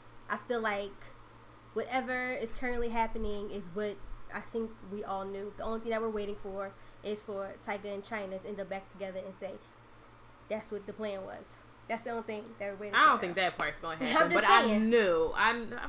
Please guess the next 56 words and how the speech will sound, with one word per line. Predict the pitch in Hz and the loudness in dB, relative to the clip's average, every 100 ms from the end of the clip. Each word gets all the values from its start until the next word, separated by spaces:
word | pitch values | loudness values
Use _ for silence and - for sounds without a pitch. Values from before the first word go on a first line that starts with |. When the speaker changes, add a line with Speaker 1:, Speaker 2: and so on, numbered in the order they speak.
| - | -2
Speaker 2:
man, | 349 370 | -2 0
I | 381 285 | -2 -2
knew. | - 311 151 90 90 208 226 - - | 0 0 -2 -4 -6 -8 -12 -16 -14
She, | 320 349 349 - | -8 -4 -4 -4
she | 381 | -6
plotted | - 190 165 - | -2 -2 0 2
that | - | 6
Speaker 1:
How | 554 | 6
Speaker 2:
shit, | - | 6
and | 214 | 8
I'm | 403 | 12
not | 466 | 12
Speaker 1:
foolish | 466 453 | 12 10
Speaker 2:
mad | 494 | 8
Speaker 1:
could | 466 | 10
Speaker 2:
at | 320 | 10
her, | 262 | 10
Speaker 1:
he | 349 | 10
be, | |
Speaker 2:
though. | 415 | 8
Speaker 1:
though? | 294 311 | 8 8
But | 330 | 8
how | 392 | 6
Speaker 2:
I'm | 453 - | 2 2
Speaker 1:
foolish | 415 392 | 2 2
Speaker 2:
not | 415 | 2
Speaker 1:
could | 294 | -4
he | 302 339 254 | -2 -2 0
be? | 214 247 196 | 6 8 8
Speaker 2:
Yeah, | 170 180 - - - 233 | 6 0 -6 -20 -8 0
absolutely. | 247 - 185 170 160 156 160 175 - - - - - - - | 0 0 -4 -4 -6 -8 -10 -14 -20 -20 -20 -20 -20 -16 -6
You | 247 | -4
have | 240 | -4
to | |
be | 202 | -8
desperate | 165 175 170 160 156 | -4 -4 -4 -6 -4
for | |
love | 160 147 135 127 | -4 -4 -6 -10
to | 156 | -8
think | 175 160 | -8 -6
that | 156 - | -8 -4
that | 170 - | -4 -4
was | 90 120 - | -8 -10 -14
for | - - | -12 -10
real. | 123 - - - - - - - - - - - | -8 -10 -14 -20 -20 -18 -18 -18 -18 -20 -20 -14
Speaker 1:
So | - 330 | -2 0
unfortunate. | 349 - 294 349 196 190 | 0 0 -4 -4 -8 -8
Speaker 2:
No, | 185 185 185 247 254 | -8 -6 0 0 2
yeah. | 233 | 0
Speaker 1:
So | 226 - 262 | 0 0 -2
unfortunate. | 233 - 208 - - - | -4 -6 -8 -8 -6 -4
Speaker 2:
She | 349 | 8
probably | 403 392 | 10 10
thought | 339 | 8
she | 339 | 4
was, | 320 | -2